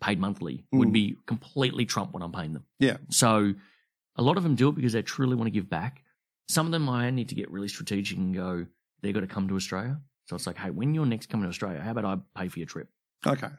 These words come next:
Speaker 1: And you get a bit strategic like that. Um, Tony Robbins, for instance, he's forty years into this journey. Um,
Speaker 2: How old is he now?
Speaker 1: uh, sixty-one?
Speaker 2: Wow.
Speaker 1: Sixty-two, maybe?
Speaker 2: He's a massive human.
Speaker 1: Massive human.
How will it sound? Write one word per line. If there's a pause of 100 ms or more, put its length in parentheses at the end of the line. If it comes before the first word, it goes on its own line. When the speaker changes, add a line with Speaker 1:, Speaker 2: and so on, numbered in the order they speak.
(220)
Speaker 1:
And
you
get
a
bit
strategic
like
that. (540)
Um,
Tony
Robbins,
for
instance,
he's
forty
years
into
this
journey. (440)
Um,
Speaker 2:
How
old
is
he
now? (640)
Speaker 1:
uh,
sixty-one? (200)
Speaker 2:
Wow.
Speaker 1:
Sixty-two,
maybe?
Speaker 2:
He's
a
massive
human. (140)
Speaker 1:
Massive
human.